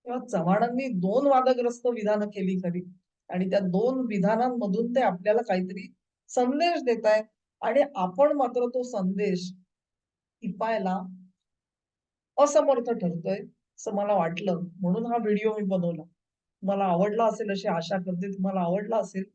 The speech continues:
तर ही लिंक शेअर करा, व्हिडिओला लाईक करा, चॅनेलला सबस्क्राईब करा आणि सहकार्य माझ्यासोबत असंच राहू दे.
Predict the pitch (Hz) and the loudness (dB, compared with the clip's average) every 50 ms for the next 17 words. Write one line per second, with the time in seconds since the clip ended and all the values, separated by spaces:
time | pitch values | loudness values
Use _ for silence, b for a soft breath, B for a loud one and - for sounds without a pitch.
0 | _ _ _ _ _ _ _ _ _ _ _ _ _ _ _ _ _ _ _ _ | _ _ _ _ _ _ _ _ _ _ _ _ _ _ _ _ _ _ _ _
1 | _ _ _ 196 196 196 202 190 202 208 220 220 - - 214 214 220 220 - 208 | _ _ _ -2 -2 0 0 -2 -2 -4 -6 -6 -6 -4 -4 -4 -4 -4 -2 0
2 | 190 190 196 202 202 196 190 185 190 196 196 196 185 180 180 190 185 - - - | 0 2 2 2 2 0 0 0 0 0 0 2 2 2 0 0 -2 -6 -8 -4
3 | 185 180 180 185 185 180 185 175 170 180 190 180 180 180 180 185 175 - - - | -2 0 0 0 -2 -2 -4 -4 -2 -2 -2 -2 -2 -2 -4 -6 -8 -8 -4 -4
4 | 196 196 196 - - 175 165 160 151 165 - _ _ _ _ _ _ _ _ - | -2 -2 -2 -4 -6 -6 -4 -4 -6 -8 -10 _ _ _ _ _ _ _ _ -6
5 | 185 185 180 180 180 180 170 175 180 214 214 208 202 190 180 170 165 175 175 175 | -4 -2 -2 0 0 0 2 2 2 0 0 0 0 0 -2 -2 -2 -2 -2 -2
6 | 175 185 180 170 165 - - - - - - 190 196 202 175 151 151 151 151 | -2 -4 -4 -6 -6 -10 -12 -16 -16 -14 -14 -14 -10 -8 -8 -8 -8 -8 -12